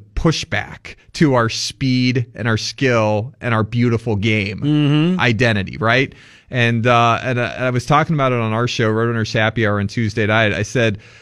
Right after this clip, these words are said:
Speaker 1: "This is how this trade went, and I have no idea." Bill Armstrong, the G M of the Coyotes, calls up the L A Kings. They answer the phone,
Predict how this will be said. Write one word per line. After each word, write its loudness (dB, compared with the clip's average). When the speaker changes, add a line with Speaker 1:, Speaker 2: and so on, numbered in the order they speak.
Speaker 1:
"This 2
is 0
how 4
this -2
trade 0
went, 0
and -8
I 2
have 0
no -2
idea." -6
Bill 0
Armstrong, -2
the 0
G 0
M 0
of -2
the -2
Coyotes, 0
calls 2
up 0
the 0
L 2
A 2
Kings. -2
They 4
answer 0
the -2
phone, 0